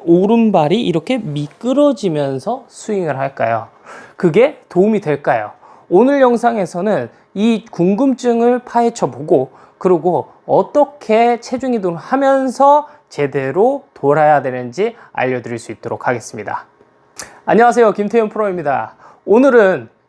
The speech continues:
발 움직임에 대해서 알려드릴 건데요. 특히 오른발 쪽으로 깊게 들어가 보겠습니다. 일반 아마추어 분들 마이클 잭슨이라고 하죠. 자, 이렇게 하면서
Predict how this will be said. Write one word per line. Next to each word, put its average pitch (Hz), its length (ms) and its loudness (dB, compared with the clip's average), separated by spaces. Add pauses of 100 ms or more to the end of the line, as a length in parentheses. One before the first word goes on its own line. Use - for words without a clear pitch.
(240)
발 196 340 0
움직임에 196 880 -6
대해서 127 280 -8
알려드릴 131 360 -4
건데요. 117 380 -2 (160)
특히 196 240 0
오른발 208 600 2
쪽으로 185 480 -4
깊게 170 500 -8
들어가 120 520 -6
보겠습니다. 110 800 -10 (280)
일반 262 420 4
아마추어 226 520 0
분들 220 560 -4 (180)
마이클 208 640 0
잭슨이라고 170 760 0
하죠. 202 360 2 (260)
자, 165 120 0
이렇게 147 280 -2
하면서 190 380 -2